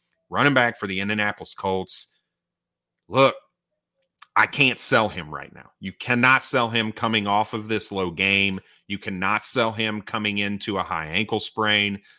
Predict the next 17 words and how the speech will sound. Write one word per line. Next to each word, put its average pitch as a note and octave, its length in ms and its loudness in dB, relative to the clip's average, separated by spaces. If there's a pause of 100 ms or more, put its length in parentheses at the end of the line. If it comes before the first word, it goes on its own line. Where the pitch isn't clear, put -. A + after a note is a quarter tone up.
(180)
That A2+ 260 6
is A#2+ 200 2
how G#2 240 2
you G#2 200 -2
destroy G#2 720 0
your F#2+ 240 -2
dynasty F2 520 -4
teams, D#2+ 360 -14
is D#2 140 -18
making G#2+ 480 0
moves G2+ 340 -4
like F#2+ 220 -6
that F2+ 240 -2
at E2+ 80 -12
the E2 100 -8
wrong G2 540 0
time. D#2+ 480 -8